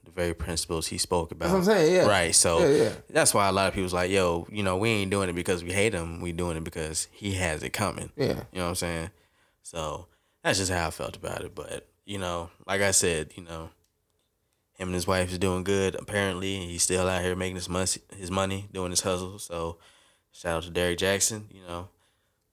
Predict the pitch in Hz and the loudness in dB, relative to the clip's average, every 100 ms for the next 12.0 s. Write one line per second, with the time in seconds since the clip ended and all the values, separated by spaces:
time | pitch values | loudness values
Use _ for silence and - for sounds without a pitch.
0 | _ _ _ _ _ _ _ _ _ 87 | _ _ _ _ _ _ _ _ _ -4
1 | 90 87 92 90 92 - - 92 - 90 | -2 0 0 0 -2 -4 -10 -18 -20 -6
2 | 95 92 90 92 90 87 90 - 76 - | -2 0 -2 -4 -4 -6 -6 -6 -8 -10
3 | - - - - - - - - 151 202 | -20 -20 -2 2 4 6 4 4 2 6
4 | 151 - 190 180 160 165 156 170 156 - | 6 6 6 6 6 4 4 2 2 0
5 | - 147 156 - - - - - - 95 | 0 0 0 -4 -12 -12 -14 -16 -12 -4
6 | 87 85 92 95 92 95 107 95 - _ | 0 2 2 4 2 0 -2 -6 -12 _
7 | _ _ _ - - 98 110 120 - 85 | _ _ _ -16 -4 2 4 4 0 -2
8 | 90 92 139 208 117 113 107 95 87 - | 0 0 0 0 2 2 2 2 2 2
9 | 92 92 - 87 82 80 90 85 90 95 | 2 0 -6 -14 -10 -10 -8 -8 0 2
10 | 95 87 90 85 90 87 78 - 90 82 | 2 0 0 0 0 0 0 0 0 -2
11 | - 90 78 - 78 78 69 - 76 95 | -2 -4 -4 -8 -6 -4 -4 -10 -14 -18